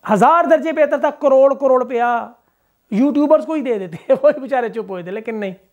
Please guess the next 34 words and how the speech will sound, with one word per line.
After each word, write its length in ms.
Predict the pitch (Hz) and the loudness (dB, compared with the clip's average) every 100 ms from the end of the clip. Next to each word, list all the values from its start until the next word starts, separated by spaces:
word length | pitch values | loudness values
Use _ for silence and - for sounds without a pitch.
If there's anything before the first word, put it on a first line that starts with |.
| _ _ - - _ | _ _ -20 -20 _
ये 80 | 240 | 2
दो 180 | 196 247 | 4 4
अरब 260 | 294 277 | 4 0
ज़ाया 200 | 233 233 | -4 -4
करवा 300 | 247 254 247 | -6 -6 -4
बैठे 200 | 247 247 | -4 -4
और 100 | 240 | -6
जि-, 220 | 202 196 208 | -8 -10 -10
जिलालत 440 | 190 196 196 208 | -6 -4 -2 -4
अलहदा। 300 | 190 175 156 - _ _ _ _ _ _ _ _ | -6 -8 -12 -18 _ _ _ _ _ _ _ _
टॉप 340 | - 294 330 320 | 0 2 2 0
अदालतों 500 | 269 277 277 294 330 | 2 2 2 2 0
ने 80 | 320 | 2
भी 120 | 311 | -2
अपनी 240 | 330 311 | -2 -2
हिस्ट्री 340 | 269 - 311 302 | -2 -2 -2 0
नहीं 140 | 311 | -2
छोड़ 300 | - 285 285 | 0 0 0
रहे, 100 | 285 302 _ | -2 -8 _
वो 120 | 247 254 | -6 -6
भी। 200 | 277 277 _ _ _ _ _ _ _ _ _ _ - | -6 -12 _ _ _ _ _ _ _ _ _ _ 2
एक 280 | 254 262 | 2 4
तरफ 180 | 311 311 | 4 4
देखें, 300 | 247 277 349 | 4 2 2
इस्लामाबाद 540 | 302 - 247 247 277 262 | 0 0 0 2 2 2
हाई 120 | 247 | 0
कोर्ट 180 | 285 285 | -2 -4
सलमान 440 | 247 220 214 247 | -4 -2 -2 -4
शहबाज 460 | - 226 196 214 208 | -6 -2 0 0 -2
को 200 | 247 254 | -4 -4
पकड़ने 440 | 254 - 226 269 | -4 -4 -2 -2
से 120 | 277 | -2
रोकती 380 | 349 311 - 277 | 0 -2 2 2
है 300 | 220 160 - | 2 0 -8